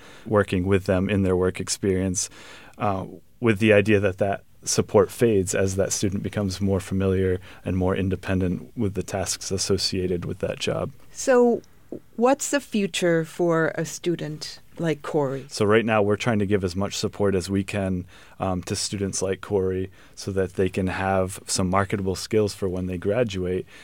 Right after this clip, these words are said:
Speaker 1: uh, in order to have meaningful, successful opportunities in their local communities so that they can contribute, um, because this work is what gives life meaning. And if we can embed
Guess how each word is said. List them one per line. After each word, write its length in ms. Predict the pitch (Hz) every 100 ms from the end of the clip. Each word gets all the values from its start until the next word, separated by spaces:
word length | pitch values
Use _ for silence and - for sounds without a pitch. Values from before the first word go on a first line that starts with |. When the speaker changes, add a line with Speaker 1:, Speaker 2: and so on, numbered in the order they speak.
| -
Speaker 1:
uh, 220 | - 92 -
in 140 | 101
order 260 | 98 101 95
to 120 | 92
have 540 | - 101 95 95 98 - - -
meaningful, 880 | 101 107 107 101 - 107 101 98 95 _ -
successful 840 | - - 104 - 110 - - 104 98
opportunities 760 | 98 92 101 - 104 95 92
in 140 | 92 98
their 140 | 92
local 260 | 92 92 92
communities 480 | - 95 90 90 -
so 100 | 92
that 160 | 90
they 120 | -
can 200 | 98 98
contribute, 800 | 85 - 98 - 107 95 92 92 - - -
um, 400 | - 87 90 - -
because 460 | - - 98 87 -
this 340 | - 95 -
work 260 | 104 98 -
is 160 | 92
what 140 | 95 90
gives 500 | - 95 90 - - - - - -
life 260 | 98 92
meaning. 420 | 98 110 101 98
And 420 | 101 90 87 85 - - - -
if 240 | 117 -
we 100 | 104
can 180 | 98 95
embed 580 | 92 92 87 98 92 95